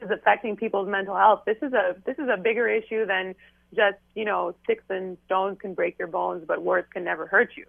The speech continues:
That's, I, I think that if this is affecting, um, people's psyche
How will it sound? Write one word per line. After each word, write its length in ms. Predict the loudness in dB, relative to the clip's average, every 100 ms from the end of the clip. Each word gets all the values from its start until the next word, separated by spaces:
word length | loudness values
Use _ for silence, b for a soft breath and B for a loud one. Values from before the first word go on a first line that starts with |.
| _
That's, 180 | 0 0 -4 _ _ _ _ _ _ _ _ _ _ _ _ _ _ 4
I, 180 | 6
I 40 | 4
think 240 | 0 2
that 220 | 2 2 2
if 160 | -2 -4 0
this 200 | 0 0
is 160 | -4
affecting, 760 | -6 -2 -2 -2 -6 -4 -6 -8 -16 _ _ _ _ _ _ _ _ 2
um, 580 | 4 2 0 -4 -8 -12 _ _ _ _ _ _ _ _ _ _ _ _ _ _ _ -2
people's 280 | 2 2 -2 -20 -4 0
psyche 580 | 2 2 -2 -6 -6